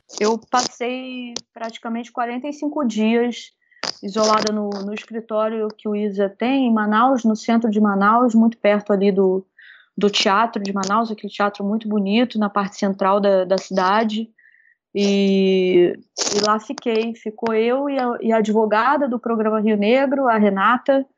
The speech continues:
nós duas ficamos lá por quarenta e cinco dias e trabalhamos, né, à distância com a nossa equipe, eu já fazendo parte desse comitê de enfrentamento ao covid dezenove no Rio Negro,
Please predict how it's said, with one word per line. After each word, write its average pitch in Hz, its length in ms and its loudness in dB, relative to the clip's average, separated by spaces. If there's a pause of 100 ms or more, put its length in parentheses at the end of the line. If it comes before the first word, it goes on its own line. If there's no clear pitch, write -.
(300)
nós 214 200 2 (100)
duas 240 260 -6
ficamos 240 400 -10
lá 220 160 -4
por 226 200 -16
quarenta 233 340 -8
e 247 60 -12
cinco 240 280 -8
dias 226 540 -2
e 254 140 0
trabalhamos, 254 800 0
né, 233 340 -2 (100)
à 220 100 -4
distância 226 760 -4 (460)
com 208 80 -2
a 196 40 0
nossa 202 300 2
equipe, 220 580 0
eu 220 160 4
já 220 200 0
fazendo 220 420 0
parte 226 460 -2
desse 220 260 -2
comitê 214 500 2
de 240 120 2
enfrentamento 208 680 0
ao 202 60 2
covid 196 420 2
dezenove 190 460 2
no 190 120 0
Rio 196 200 4
Negro, 226 500 2